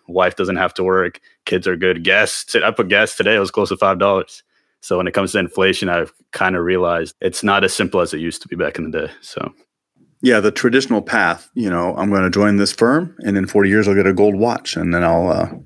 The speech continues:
Speaker 2: then I'll die." That's not, it's, it's much, much, much more complex today. Multiple lines
Speaker 1: Yep.
Speaker 2: of revenue for any particular, you know, earner these days anyway. Almost nobody, especially with the great, what do they call it? The great escape or the great,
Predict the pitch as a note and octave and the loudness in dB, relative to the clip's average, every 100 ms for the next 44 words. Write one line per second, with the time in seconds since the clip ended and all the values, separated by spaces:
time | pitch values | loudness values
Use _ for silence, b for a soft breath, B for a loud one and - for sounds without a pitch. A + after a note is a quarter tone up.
0 | _ - F2+ F2 F#2 E2 - B B B | _ -4 0 2 2 0 -6 B B B
1 | B A2 D#3 C3+ B2+ A2 C3 - B2+ C3+ | B 2 4 2 0 -4 -2 0 2 4
2 | D3 - G#3 G3 E3 - A3 A3+ G3+ C3 | 4 2 -2 0 0 -2 -2 0 0 -2
3 | G#2 - G2 F#2+ - - E2 - _ - | -2 -4 -4 -4 -6 -6 -6 -8 _ -20
4 | _ C3 C3 B2+ C#3 C#3+ C#3 B2 B2 D3 | _ 2 2 2 4 4 4 4 4 4
5 | A#2+ A2 - A#2 G2+ - - G2 F#2 F#2 | 2 0 0 0 0 -2 -6 -2 -2 0
6 | B2 G2 F#2 - G#2+ F#2 F2 F2+ F2 D#2 | -2 -2 -4 -4 -2 0 0 0 2 2
7 | D#2+ D3 C3 D2 - B B B B2+ C3 | 4 4 4 0 -4 B B B 2 4
8 | B2+ - A2+ D3 G2 F2+ F#2 - D3 C#3 | 2 0 -2 0 0 0 0 0 2 2
9 | B2 - G#2+ A2+ A2+ A#2+ A#2 A2+ A#2+ G2+ | 2 0 2 2 2 2 0 2 0 0
10 | G#2+ A#2 G#2 - A#2 A#2+ G2+ F#2 G#2 G#2+ | 2 4 4 2 2 2 2 0 2 0